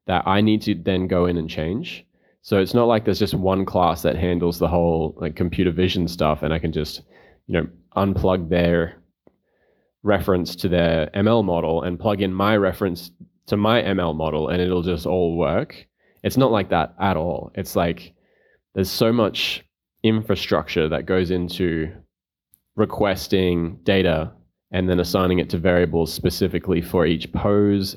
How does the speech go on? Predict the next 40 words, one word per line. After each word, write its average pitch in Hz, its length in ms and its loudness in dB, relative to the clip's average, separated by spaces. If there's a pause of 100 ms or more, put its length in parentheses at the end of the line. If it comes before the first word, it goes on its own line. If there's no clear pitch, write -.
and, 82 520 -6 (920)
you 98 120 0
know, 82 420 2
building 92 340 2
arrays 87 880 0
for 95 360 2
each - 520 -6 (240)
pose. 101 340 2
And, 87 260 -2 (160)
and 101 120 0
my 107 100 4
model 95 320 2 (140)
has, - 240 -6
like, - 140 -6
seven 104 320 0
poses 98 360 0
in 82 80 2
it 82 80 0
at 76 80 0
the 76 60 -4
moment, 78 240 -2
whereas 80 240 -4
this 87 160 -4
other 82 160 -2
one 78 180 -4
just 85 160 -10
has - 160 -6
two. 80 380 -4 (420)
And 87 140 -2
so - 100 0
there's 87 160 0
a 95 60 2
lot 101 200 2
more 90 440 0 (920)
code 120 260 2
that 95 120 2
needs 95 160 -2
to - 60 -8
be 90 80 0
refactored 82 760 -4